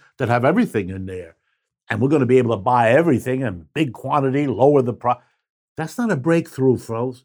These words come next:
That's exactly what Sears Roebuck did, only one step larger. The Walton family is the richest family on earth, not because they invented something that was a breakthrough,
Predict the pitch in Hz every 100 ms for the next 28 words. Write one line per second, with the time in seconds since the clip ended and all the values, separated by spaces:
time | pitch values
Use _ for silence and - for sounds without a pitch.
0 | _ 208 202 170 127 175 - 160 147 117
1 | 151 147 113 151 170 131 - 131 131 131
2 | _ - 143 143 135 143 131 - 139 -
3 | 123 143 151 113 104 92 _ _ - 131
4 | 151 233 170 135 156 147 160 151 123 135
5 | 127 139 135 120 - 131 127 131 131 -
6 | 156 160 175 254 254 233 - - - -
7 | _ _ _ _ _ - 190 233 - 180
8 | 127 190 165 180 160 151 135 160 160 160
9 | 131 - 147 131 135 127 123 131 131 131
10 | 107 104 117 123 117 - 120 123